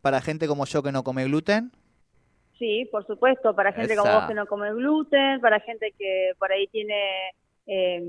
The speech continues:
Speaker 2: es vegano, vegetariano, hay propuestas para todos. Y también para la, la que nos gusta la pastelería tradicional, también
Speaker 1: <laughs>
Speaker 2: hay propuestas.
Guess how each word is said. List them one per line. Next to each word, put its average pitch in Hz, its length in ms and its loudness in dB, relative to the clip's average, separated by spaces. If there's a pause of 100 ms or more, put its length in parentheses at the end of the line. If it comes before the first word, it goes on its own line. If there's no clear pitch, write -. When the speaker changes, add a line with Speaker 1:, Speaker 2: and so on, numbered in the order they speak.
(120)
Speaker 2:
es 190 160 0
vegano, 226 500 8
vegetariano, 226 1200 0
hay 233 200 -2
propuestas 240 480 -2
para 220 160 6
todos. 202 300 6
Y 269 100 -6
también 302 240 2
para 302 200 6
la, 208 400 2
la 214 100 -4
que 240 100 -8
nos 220 140 -12
gusta 254 240 -4
la 202 320 2
pastelería 208 420 -8
tradicional, 220 640 -6
también 214 460 -6
Speaker 1:
<laughs> - 500 -4
Speaker 2:
hay 202 120 -4 (120)
propuestas. 262 800 4